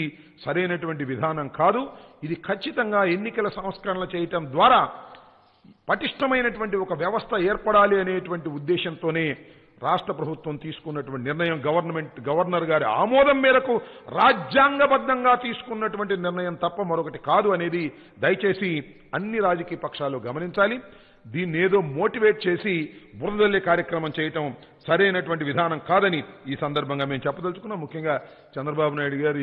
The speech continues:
ఏదేదో చెప్తా ఉన్నారు. ఆయన గందరగోళ పడిపోయి ఇదేదో కొంపండుకు పోయినట్టు ఇవాళ ఎందుకు నిర్ణయం తీసుకోవాలి? ప్రభుత్వం అనేది నిత్యం జరిగేటటువంటి, సంస్కరణలు జరిగేటటువంటి విధానాలను ముందుకు తీసుకువెళ్ళేటటువంటి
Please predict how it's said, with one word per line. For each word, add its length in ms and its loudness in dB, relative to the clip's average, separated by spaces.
ఏదేదో 380 -4
చెప్తా 220 -4
ఉన్నారు. 240 -6
ఆయన 200 -4
గందరగోళ 460 -2
పడిపోయి 420 -4
ఇదేదో 220 -4
కొంపండుకు 460 -4
పోయినట్టు 340 -6
ఇవాళ 180 2
ఎందుకు 240 -6
నిర్ణయం 320 -4
తీసుకోవాలి? 500 -4
ప్రభుత్వం 460 -8
అనేది 280 -8
నిత్యం 360 -10
జరిగేటటువంటి, 680 -8
సంస్కరణలు 400 -14
జరిగేటటువంటి 640 -16
విధానాలను 520 -8
ముందుకు 320 -10
తీసుకువెళ్ళేటటువంటి 920 -14